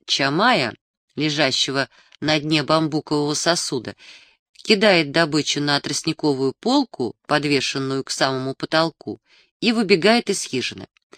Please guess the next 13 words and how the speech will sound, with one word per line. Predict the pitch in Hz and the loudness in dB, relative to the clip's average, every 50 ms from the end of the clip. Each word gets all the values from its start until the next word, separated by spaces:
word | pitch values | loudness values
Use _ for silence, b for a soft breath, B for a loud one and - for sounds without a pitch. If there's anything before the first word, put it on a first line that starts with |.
| B B B B B _ | B B B B B _
Патти | 226 254 262 - 233 | 2 2 2 2 -2
очень | 226 214 - 220 202 | 0 0 0 -4 0
торопится. | - 202 180 170 147 - - - - - - - b b b b b | 0 2 2 2 0 -2 -4 -10 -10 -12 -12 -12 b b b b b
Ему | - 165 175 | 0 2 2
надо | 190 190 180 185 | 2 2 2 2
дойти | 170 175 180 185 180 - - - - 190 190 185 - - - - | 2 4 4 4 4 0 -4 -2 2 4 4 4 4 0 -4 -4
до | 160 170 | -2 0
большой | 156 170 170 - - 185 165 | 2 2 2 2 0 0 2
дороги, | 156 165 180 254 269 220 160 151 - - | 2 4 4 4 2 2 0 -2 -2 -2
а | - 147 | -4 -2
потом | 147 156 160 - 247 254 240 | -2 -2 0 0 0 0 2
до | 185 180 | 0 2
поселка | - 160 160 - - 208 202 190 - - 185 180 | 2 0 0 2 2 2 2 2 0 0 -2 -2